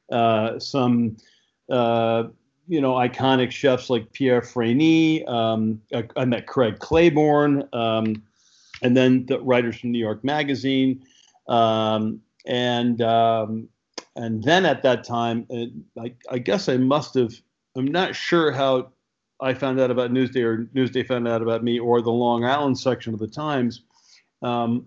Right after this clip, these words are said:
but I very quickly, uh, somehow connected with them, and, um,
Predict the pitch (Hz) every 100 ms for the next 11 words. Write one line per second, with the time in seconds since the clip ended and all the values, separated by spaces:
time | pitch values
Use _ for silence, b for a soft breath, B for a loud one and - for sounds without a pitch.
0 | 135 117 131 - 143 131 143 151 156 -
1 | 156 143 131 123 123 _ - - - -
2 | - - - 165 139 131 139 139 - 120
3 | 120 117 113 110 107 b b b _ 123
4 | 117 117 117 120 117 113 113 110 98